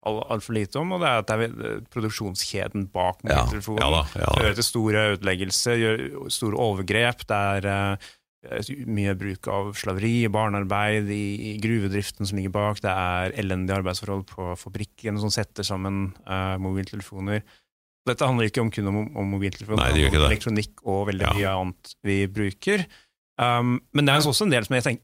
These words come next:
Speaker 1: som jeg bryr meg om når jeg kjøper et produkt. Eller jeg sku-, jeg skulle ønske at det fantes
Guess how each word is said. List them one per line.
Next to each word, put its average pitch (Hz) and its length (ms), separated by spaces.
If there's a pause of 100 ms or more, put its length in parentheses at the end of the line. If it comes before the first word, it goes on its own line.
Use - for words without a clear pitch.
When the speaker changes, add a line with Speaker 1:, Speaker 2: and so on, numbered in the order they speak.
(100)
Speaker 1:
som 139 180
jeg 113 320
bryr 107 160
meg 107 160
om 117 140
når 113 120
jeg 113 140
kjøper 107 380
et 107 60
produkt. 151 280
Eller 143 100
jeg 139 80
sku-, - 140
jeg 123 100
skulle 139 240
ønske 104 360
at 104 100
det 123 80
fantes 107 540